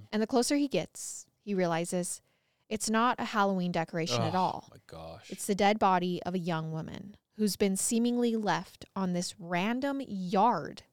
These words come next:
Speaker 1: in Sunland. And imagine how scary that is. Like, you're like,
Speaker 2: Yeah.
Speaker 1: "Wow, they decorated with, like, a fake body."
Speaker 2: And then you realize it's a real body?
Speaker 1: Yes.
Speaker 2: Yeah, that's horrible.
Speaker 1: After police arrived, Shirley's taken in for an autopsy because obviously this is her. Her list of injuries compare to something out of a Halloween horror film.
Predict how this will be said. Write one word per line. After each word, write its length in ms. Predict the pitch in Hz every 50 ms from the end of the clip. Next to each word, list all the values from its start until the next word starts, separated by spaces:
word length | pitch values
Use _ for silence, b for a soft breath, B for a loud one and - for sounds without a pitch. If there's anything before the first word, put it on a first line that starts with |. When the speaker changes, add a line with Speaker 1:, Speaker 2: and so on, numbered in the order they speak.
| _ _ _
Speaker 1:
in 140 | - 196 196
Sunland. 500 | 185 - - 220 202 185 170 165 165 180 -
And 100 | - 254
imagine 360 | 262 262 254 277 339 - 494 403
how 120 | 320 247
scary 360 | 240 - - - - 196 196
that 160 | 185 165 160
is. 160 | 156 160 175 -
Like, 180 | 180 185 -
you're 100 | - 180
like, 140 | 175 170 180
Speaker 2:
Yeah. 320 | 202 202 196 190 92 92 87 90 -
Speaker 1:
"Wow, 180 | - 302 330 330
they 140 | 320 285 269
decorated 520 | 269 269 269 - 285 277 277 269 269 262
with, 180 | 254 254 247 -
like, 180 | 247 247 247 233
a 60 | 240
fake 340 | - - 233 240 226 - -
body." 600 | 233 220 220 226 226 220 202 185 165 180 - - _ -
Speaker 2:
And 80 | 117
then 80 | 107 104
you 80 | 101
realize 240 | 98 98 95 95 95
it's 100 | 98 -
a 80 | 98 92
real 320 | 90 87 87 87 87 90
body? 240 | 87 92 92 95 98
Speaker 1:
Yes. 340 | 127 - - - - - -
Speaker 2:
Yeah, 140 | 98 - -
that's 220 | 85 90 92 -
horrible. 500 | - - 98 92 87 82 82 82 80 - _ _ _
Speaker 1:
After 320 | - 247 254 - - 320 320
police 340 | - 302 285 269 262 -
arrived, 560 | 269 226 220 208 202 196 196 196 196 196 - - -
Shirley's 760 | - - - - 220 226 226 240 240 240 240 247 - - -
taken 360 | - - 220 196 - 202 185
in 300 | 180 170 170 170 170 170 -
for 460 | - - - 185 170 165 160 165 - -
an 120 | 185 170
autopsy 500 | - 156 151 - - - - - - 175
because 220 | 170 180 175 165
obviously 480 | 175 165 170 170 185 185 - - 180 170
this 200 | 165 165 - -
is 120 | 165 -
her. 320 | - - - - - - - -
Her 120 | - 202
list 300 | 202 220 226 247 - -
of 100 | 269 233
injuries 460 | 226 214 208 214 202 208 208 208 - -
compare 420 | - 202 190 - - 190 185 185
to 80 | 180 190
something 400 | - - 185 185 - 190 190 -
out 200 | - 175 175 175
of 120 | 175 175
a 80 | - 185
Halloween 840 | 185 - - - - 208 202 202 214 233 233 220 214 214 214 208
horror 520 | 208 202 - - - - 185 170 165 160 165
film. 460 | - - - - - - - -